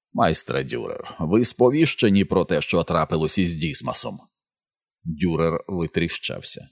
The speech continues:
Він поїхав додому, до Мюрена, чи як там він його називає, в швейцарські кантони. Що, з ним щось, щось не так? Фрідріх дивився на Дюрера з кам'яним обличчям.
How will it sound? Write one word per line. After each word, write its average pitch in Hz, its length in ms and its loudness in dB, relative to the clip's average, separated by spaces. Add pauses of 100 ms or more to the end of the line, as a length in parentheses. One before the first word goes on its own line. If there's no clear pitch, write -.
(580)
Він 87 240 0
поїхав 80 440 0
додому, 78 600 2
до 73 280 -2
Мюрена, 95 520 4
чи 82 220 0
як 76 340 0
там 80 160 -2
він 78 180 -4
його 78 220 -2
називає, 73 500 -4
в 71 60 -8
швейцарські 80 720 0
кантони. 76 840 0
Що, 69 520 -2
з - 100 -4
ним 80 300 -4
щось, - 600 -4 (280)
щось - 420 -4
не 76 120 -2
так? - 380 -6 (1120)
Фрідріх 147 580 2
дивився 107 440 4
на 110 120 6
Дюрера 87 520 2
з 87 120 -2
кам'яним 78 600 -2
обличчям. 73 560 -6